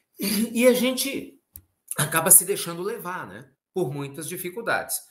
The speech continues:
Não sei. Quem aqui tá no quadrante número dois? Quem aqui tá no quadrante número dois? Ansiedade, angústia, culpa, timidez, insegurança,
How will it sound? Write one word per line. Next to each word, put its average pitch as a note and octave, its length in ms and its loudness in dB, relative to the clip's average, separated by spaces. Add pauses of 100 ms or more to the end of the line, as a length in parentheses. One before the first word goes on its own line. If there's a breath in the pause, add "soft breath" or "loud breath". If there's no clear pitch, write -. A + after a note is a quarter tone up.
(140 loud breath)
Não G3+ 220 -2
sei. - 420 6 (300)
Quem D#4 220 -4
aqui B3 240 -10
tá A3 140 -8
no G#3+ 120 -10
quadrante E3+ 540 -2
número F3 260 -2
dois? - 720 2 (220)
Quem F#3+ 200 -4
aqui G3 540 -2 (300)
tá F3 140 2
no F#3+ 140 -4
quadrante F#3 500 0
número F#3 240 -4
dois? B2+ 500 -2 (220 soft breath)
Ansiedade, G#3 680 2
angústia, F3 540 -6
culpa, C#4+ 680 -2 (560)
timidez, F#3+ 840 -2
insegurança, G#3 1300 4